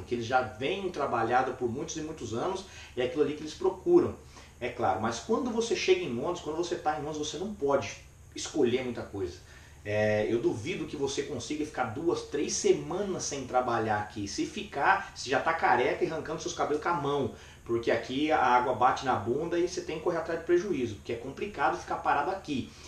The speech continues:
É por isso que muitos brasileiros às vezes acabam pegando a oportunidade que aparece, lava prato, faz qualquer coisa,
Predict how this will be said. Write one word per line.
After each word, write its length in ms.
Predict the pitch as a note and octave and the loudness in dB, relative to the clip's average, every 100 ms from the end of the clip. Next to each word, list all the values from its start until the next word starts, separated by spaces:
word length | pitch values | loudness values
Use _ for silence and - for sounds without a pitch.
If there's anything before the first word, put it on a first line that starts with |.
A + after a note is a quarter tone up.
| - - | -14 -8
É 40 | |
por 220 | - C#3 | -4 -2
isso 140 | F3+ - | -2 -2
que 80 | G3 | -4
muitos 380 | D3+ F#3+ A3+ | 0 0 -2
brasileiros 520 | D3+ D#3+ B2 A#2+ D3+ D3+ | 0 -2 0 -2 -2 -2
às 120 | B2+ | -4
vezes 120 | C3+ | -2
acabam 380 | - D3 D3+ D#3 | -4 0 0 2
pegando 300 | D#3+ B2+ D3 | -2 -2 -4
a 40 | |
oportunidade 560 | D#3 C#3+ D3 A#2+ C3 - | -4 -6 -6 -4 -4 -4
que 80 | - | -8
aparece, 800 | - - A#2 C#3 D3 - - - - - - | -4 -2 2 2 2 -2 -6 -10 -20 -14 -6
lava 200 | G2+ - | -4 -2
prato, 640 | - C#3+ D#3+ - D3+ D3 B2 | 6 6 6 4 0 0 0
faz 160 | C3+ | 0
qualquer 380 | - - E3+ - | 0 -2 -2 0
coisa, 300 | C3+ A2+ F#2+ | 4 4 4